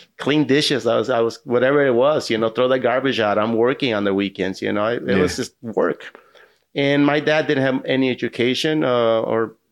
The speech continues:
Speaker 1: very little, if. So it wasn't an important, but my dad was a very hard worker. So,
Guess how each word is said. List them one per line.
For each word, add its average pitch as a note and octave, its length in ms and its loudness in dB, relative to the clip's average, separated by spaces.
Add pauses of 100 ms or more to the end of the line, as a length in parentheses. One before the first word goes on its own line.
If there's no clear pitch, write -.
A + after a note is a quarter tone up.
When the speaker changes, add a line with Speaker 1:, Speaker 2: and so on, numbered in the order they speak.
(160)
Speaker 1:
very A2 280 0
little, A#2+ 260 0
if. C#3 380 -4 (440)
So E3 260 2
it E3+ 120 2
wasn't E3 480 2
an C#3+ 80 2
important, C#3 640 -2 (160)
but A#2 100 -6
my B2+ 120 -2
dad C3 120 2
was C3 180 0
a B2+ 40 0
very B2 160 0
hard A#2 200 0
worker. C3+ 280 -2
So, A2+ 540 0